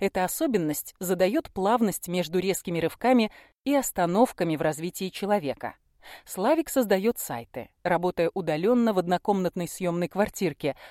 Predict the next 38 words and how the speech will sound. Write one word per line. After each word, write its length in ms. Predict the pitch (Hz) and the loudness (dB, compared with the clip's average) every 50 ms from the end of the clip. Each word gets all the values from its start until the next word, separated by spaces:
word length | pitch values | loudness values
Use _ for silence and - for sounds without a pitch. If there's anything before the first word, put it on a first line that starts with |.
| - | -4
но 120 | - 190 190 | 0 2 4
он 120 | 190 185 | 4 4
мечтает 460 | 180 175 - - - 196 180 180 - - - | 2 -2 -4 -4 -2 0 0 0 0 -2 -4
о 120 | - 170 | -4 -4
собственной 760 | - - - 214 262 - - - - 233 262 254 254 254 240 - | -4 0 0 2 2 0 -2 -4 0 4 6 6 6 6 4 4
I 160 | 214 202 180 | 2 0 0
T-компании. 880 | - - - 190 - 190 185 165 - - 143 123 127 123 120 117 - - _ _ _ _ _ _ - | 0 -4 -6 -4 -2 -2 -2 -2 -2 -4 -4 -4 -4 -6 -8 -10 -12 -16 _ _ _ _ _ _ -2
«Я 200 | 196 226 208 190 | 0 2 2 2
хочу, 380 | - - 180 170 - - 208 208 | 2 0 -2 -2 -2 -2 0 0
но 80 | 196 | 2
не 140 | 160 147 143 | 0 0 0
могу 260 | 139 139 139 147 180 | 0 0 2 0 0
начать», 500 | 185 160 131 - - - 139 139 - - - - - - - _ _ | 0 -2 -4 -2 0 0 0 0 0 -4 -10 -20 -20 -20 -20 _ _
описывает 640 | 170 175 - - 285 285 - 247 190 180 175 - | -2 -2 0 0 0 0 2 2 2 2 2 2
он 140 | 185 180 175 | 2 2 0
свое 360 | - - 170 165 160 180 208 | 0 -2 -2 0 0 0 -2
затруднение. 800 | 196 214 - 262 277 277 226 254 254 190 147 143 131 131 123 - - - - - _ | -2 -2 0 2 2 4 6 4 4 4 2 2 0 0 -2 -4 -10 -18 -20 -20 _
«Славик, 460 | - - 185 170 165 156 151 139 - | -14 -8 -4 -2 -2 -2 -2 -4 -4
о 60 | 165 | -8
чем 240 | - - - 311 311 | -8 -4 -2 0 2
вы 120 | 254 262 | 2 2
думаете, 540 | 226 208 240 233 202 175 156 147 - - 151 | 0 2 2 2 2 0 -2 -2 -4 -6 -6
когда 240 | - 156 147 147 151 | -4 -4 -4 -4 -4
хотите 380 | - - 156 - 175 156 - 151 | -4 -4 -6 -8 -8 -10 -10 -10
сесть 360 | - - 175 160 - - - | -6 -6 -6 -6 -6 -10 -10
за 180 | 170 151 175 | -2 0 2
работу 380 | 160 156 160 175 233 247 - 156 | 2 2 2 2 0 0 0 -2
и 80 | 151 151 | -2 0
не 140 | 170 185 | 0 0
можете?» 500 | 190 170 156 151 151 156 - - 160 147 - - - - _ _ | 0 0 0 -2 -4 -6 -6 -4 -4 -4 -6 -10 -18 -20 _ _
Пытаюсь 420 | 180 170 - 160 147 139 - - | -6 -4 -2 -2 -4 -4 -6 -6
я 160 | 147 156 175 | -4 -4 -4
прояснить 500 | - - 165 160 - - - 175 180 - | -2 -2 -4 -4 -4 -4 -4 -4 -4 -4
ситуацию. 800 | - - 208 - - 247 202 147 - - - - 139 123 120 - _ _ _ _ _ | -6 -8 -6 -4 -2 -2 -2 -2 -4 -6 -6 -6 -6 -6 -6 -10 _ _ _ _ _
«Думаю 480 | - 185 170 185 185 175 170 160 156 - | -4 2 4 4 4 4 2 0 0 0
о 80 | - - | -2 -6
своем 340 | - 165 170 165 165 165 | -2 0 2 2 2 2
бизнесе, 540 | 160 208 233 196 170 151 135 - - 113 107 | 0 -2 -2 0 0 -2 -2 -4 -6 -8 -8